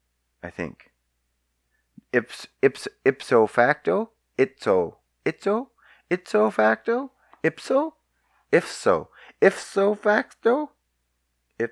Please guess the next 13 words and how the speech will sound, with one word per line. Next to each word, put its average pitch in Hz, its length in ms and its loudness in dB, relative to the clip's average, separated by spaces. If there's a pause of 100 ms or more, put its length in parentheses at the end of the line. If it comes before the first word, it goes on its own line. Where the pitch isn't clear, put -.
(120)
so. - 400 -18 (640)
If, - 800 -12 (160)
if 135 240 -14
so 151 640 -16 (260)
facto? 220 760 -16 (1200)
Ipso. - 720 -8 (840)
Ipso. 85 500 0 (2250)
By 110 320 6
that 101 360 2
very 110 420 0
fact 110 560 -2
or 92 200 -6
act, 87 500 0